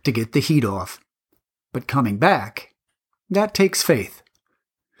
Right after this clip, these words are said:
Are we better off to be skeptical or to have faith? Comedian Tim Minchin says,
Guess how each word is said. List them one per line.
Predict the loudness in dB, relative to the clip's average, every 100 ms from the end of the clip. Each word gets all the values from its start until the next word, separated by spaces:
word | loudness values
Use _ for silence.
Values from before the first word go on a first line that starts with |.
| -20 _
Are | -2
we | 0 0
better | 0 2 4
off | 4 2 -2
to | -6
be | 0 0
skeptical | 2 2 0 0 -2 0 0
or | 2 2
to | 2
have | 0 0 -2
faith? | 0 0 0 -4 -18 _ _ _ _ -20 -12
Comedian | -2 2 4 4 4 4
Tim | 2 0 2 4
Minchin | 2 2 -4 -8 -12 _
says, | -2 0 2 0 -4